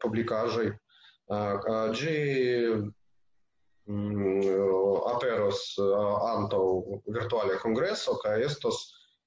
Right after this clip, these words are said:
senpaga por ĉiuj partoprenantoj de la virtuala kongreso. Eh, kaj ankaŭ estos papera versio de tiu libro,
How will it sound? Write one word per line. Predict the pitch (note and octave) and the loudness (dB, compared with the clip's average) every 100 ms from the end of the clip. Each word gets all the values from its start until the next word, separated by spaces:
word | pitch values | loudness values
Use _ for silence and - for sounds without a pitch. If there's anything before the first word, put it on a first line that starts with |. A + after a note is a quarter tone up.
| - | -10
senpaga | - A#2 A#2 C#3+ D#3 C#3+ A#2 - | -2 0 2 0 0 0 0 2
por | G#2 G2+ | 0 0
ĉiuj | - B2+ B2 | 0 0 2
partoprenantoj | G2+ G#2+ G#2 G2+ A#2 A#2 G#2 F#2+ | 0 -2 -2 0 0 0 0 0
de | G#2+ | 0
la | G#2+ | 0
virtuala | G2+ G2+ - G#2 G2+ F2 | 0 -2 -2 0 0 0
kongreso. | F#2 F2+ E2 - - _ _ _ _ _ _ _ _ _ - | 0 0 0 -2 -12 _ _ _ _ _ _ _ _ _ -8
Eh, | G#2+ G#2+ | -2 -2
kaj | G#2 C3 C3+ | 0 0 0
ankaŭ | D#3+ F3 D3 B2+ B2+ | 0 0 2 2 2
estos | C#3 - A#2 - | 0 -2 -2 -2
papera | B2 - C#3 B2 A#2+ G#2+ G2+ F#2+ - F#2+ | -2 -2 0 2 2 2 0 -2 -4 -4
versio | G#2 - A#2 G2+ | -2 -2 0 2
de | G2 | 2
tiu | G2+ G#2+ G#2 | 0 0 2
libro, | C#3 G#3 E3+ C3 B2+ | 2 2 2 2 0